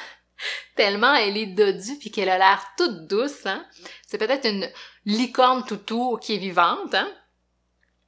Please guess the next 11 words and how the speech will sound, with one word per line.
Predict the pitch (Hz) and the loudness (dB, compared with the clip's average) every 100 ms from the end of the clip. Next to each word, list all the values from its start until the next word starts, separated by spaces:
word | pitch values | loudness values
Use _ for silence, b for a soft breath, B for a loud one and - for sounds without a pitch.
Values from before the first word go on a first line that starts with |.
| - - | -12 -10
Puis, | - 202 226 226 | -10 -6 -2 0
euh, | 202 190 | 0 0
elle | 202 | 2
a | 247 415 - | 2 2 -2
une | 285 415 - | -4 -4 -4
petite | 196 - - 277 - - | -6 -6 -10 -10 -12 -20
valise. | 151 180 - - - - - - - - | -6 -4 -4 -10 -16 -20 -20 -18 -16 -14
On | - | -14
se | 175 | -10
demande | 165 247 262 208 170 | -2 0 0 -4 -8
bien | 185 247 | -6 -6